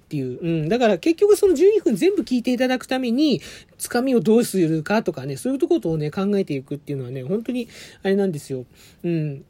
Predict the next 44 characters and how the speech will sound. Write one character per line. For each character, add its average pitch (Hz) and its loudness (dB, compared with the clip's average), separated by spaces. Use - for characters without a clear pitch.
僕 190 -2
も 180 0
す 196 -8
ご 220 -2
く - -12
考 165 -4
え 147 -2
て - -10
て。 139 -4
で、 240 2
で 285 2
も 254 2
ま 185 2
あ、 - -14
も 180 4
う 156 0
今 254 2
が 175 2
限 190 2
界 233 2
か 247 0
な 269 2
と 240 0
い 208 6
う 185 4
と 190 2
こ 170 2
ろ 156 0
で、 147 -8
ま 202 0
あ、 190 0
も 202 0
し - -4
か 349 -4
し - -6
た 320 0
ら 233 2
も 233 2
う - -6
ち 320 -4
ょ - -6
っ - -12
と 180 -2
ね、 156 -4